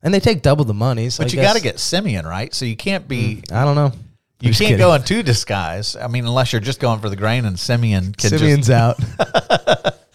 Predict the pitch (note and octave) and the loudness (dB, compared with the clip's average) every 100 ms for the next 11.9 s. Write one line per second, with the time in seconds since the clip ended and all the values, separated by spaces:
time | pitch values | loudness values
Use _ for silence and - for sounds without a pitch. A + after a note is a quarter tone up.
0 | _ C3 - F#3 E3 D#3+ G#3+ A#3+ F3 B2+ | _ -12 -4 0 0 0 0 2 2 -2
1 | - - - - B2+ B2+ G#3 G3+ F#3+ D3+ | -8 -20 -20 0 0 4 2 4 2 2
2 | B2+ C3+ B2+ C#3+ B2 - D3 C3+ C3 D3 | 2 2 0 -2 -4 -6 -4 -4 0 2
3 | E3+ E3+ D3 B2+ B2 A2 B2+ A#2 A2+ G#2 | 2 4 4 4 4 2 2 2 0 0
4 | G#2 E2+ - - G2+ D#2+ D#2 D#2+ G#2 G#2+ | 0 0 -4 2 2 2 -2 0 0 4
5 | G#2+ G#2 G2 F2+ F2 - B2 G2+ - G#2+ | 4 4 2 -2 -6 -2 0 0 -2 -6
6 | G#2 G2+ A2 A2+ G#2 E2+ E2 G2+ _ _ | -2 0 2 4 2 -2 -8 -12 _ _
7 | _ G#2 G2 F#2 _ _ G2+ G#2 F#2 - | _ -4 -4 -4 _ _ -4 -4 -2 -4
8 | - - G#2 G#2 F2+ D2 - F#2 _ _ | -6 -2 2 4 4 -2 -8 -14 _ _
9 | G#2+ G2 G2 E2+ - _ - E3 G3+ A#3 | -4 -2 -4 -4 -6 _ -4 0 2 2
10 | E3+ - G3 F#3 E3+ F3 C3 C3+ C#3 C#3 | -4 0 0 0 -2 -2 0 -2 -2 -4
11 | - C3 A#2+ A#2 C#3 A#2 A#2+ B2 A#2 | -6 -2 -2 -4 -10 -8 -8 -8 -10